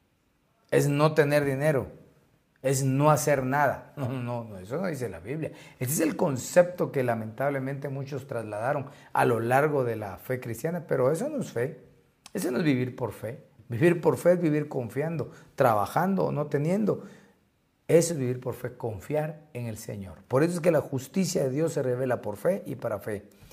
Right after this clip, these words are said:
Como está escrito, "Mas el justo por la fe vivirá". Cristo nos ha dado vida,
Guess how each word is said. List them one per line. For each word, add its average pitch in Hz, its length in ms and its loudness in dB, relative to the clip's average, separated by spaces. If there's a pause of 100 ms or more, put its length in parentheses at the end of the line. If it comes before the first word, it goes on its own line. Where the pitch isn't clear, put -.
(280)
Como 151 220 6
está 160 200 8
escrito, 214 680 2 (540)
"Mas 113 280 -2
el 101 120 -6
justo 214 680 0 (920)
por 123 180 0
la 104 160 -4
fe 190 400 -2 (460)
vivirá". 123 460 -2 (2250)
Cristo 214 380 8
nos 170 200 6
ha 175 80 8
dado 175 260 8
vida, 180 400 2